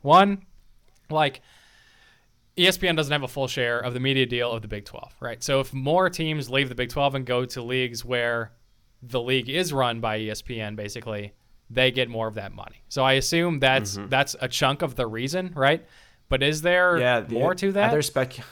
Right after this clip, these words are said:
Speaker 2: like, speculation, and nobody knows for sure, is that E S P N in part of their deal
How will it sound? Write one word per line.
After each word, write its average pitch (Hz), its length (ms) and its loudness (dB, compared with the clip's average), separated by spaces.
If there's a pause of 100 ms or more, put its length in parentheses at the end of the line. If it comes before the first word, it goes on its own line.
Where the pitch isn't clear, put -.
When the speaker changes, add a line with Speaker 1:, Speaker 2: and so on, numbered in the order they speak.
(100)
Speaker 2:
like, 127 200 -4
speculation, 113 600 -2
and 101 100 -2
nobody 104 240 -4
knows 98 220 -2
for 95 140 -10
sure, 101 580 -6 (120)
is 104 180 -6
that 101 440 -4
E 117 120 -2
S 107 120 -2
P 107 180 -2
N 104 380 0
in 101 480 -2 (180)
part 101 200 -4
of 98 60 -6
their 101 120 -4
deal 98 520 -4